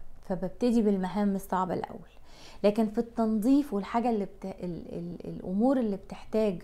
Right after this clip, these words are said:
آه، آه، آه، طاقه جسديه اكتر، بحيث ان انا لو خلصت المهام الصغيره الاول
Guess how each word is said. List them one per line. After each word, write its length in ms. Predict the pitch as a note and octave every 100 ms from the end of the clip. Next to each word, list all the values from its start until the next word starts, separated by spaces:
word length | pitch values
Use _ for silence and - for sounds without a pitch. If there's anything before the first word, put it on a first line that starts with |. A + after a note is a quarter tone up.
| - - - - - - -
آه، 800 | E3 F3 F3 F3 F3 F3 F3 E3+ - -
آه، 840 | - F3+ F3 E3+ E3 D#3 D#3+ D#3 - - -
آه، 340 | - - G1+ - - - - - - - - - -
طاقه 480 | A3+ B3 B3+ G#3+ G#3 G3+
جسديه 560 | F#3 F3+ F3+ A3 -
اكتر، 360 | - - E4+ E4+ - - - - -
بحيث 300 | - C4 A#3
ان 100 | A3
انا 160 | A#3+
لو 80 | G#3
خلصت 440 | F#3+ F3 F#3+ A#3+ A3
المهام 400 | F#3 F3+ G#3+ A3
الصغيره 680 | - E3+ F3+ F#3 G3+ G3+ G#3 - - -
الاول 560 | E3+ - A#3 B3+ C4+